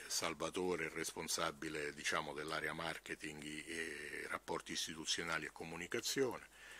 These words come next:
Guido sarà respo-, eh, rimane responsabile e amministratore dell'area tecnica, Rosario rimane, eh, amministratore dell'area finanziaria, Velletri rimane consigliere semplice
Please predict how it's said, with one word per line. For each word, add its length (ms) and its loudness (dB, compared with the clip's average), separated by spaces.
Guido 460 4
sarà 340 0
respo-, 480 -6
eh, 600 0
rimane 460 -2
responsabile 840 0
e 40 2
amministratore 1120 -2
dell'area 440 -4
tecnica, 640 0
Rosario 680 4
rimane, 800 -2
eh, 680 0
amministratore 800 0
dell'area 380 0
finanziaria, 720 2
Velletri 600 2
rimane 340 -2
consigliere 600 0
semplice 680 2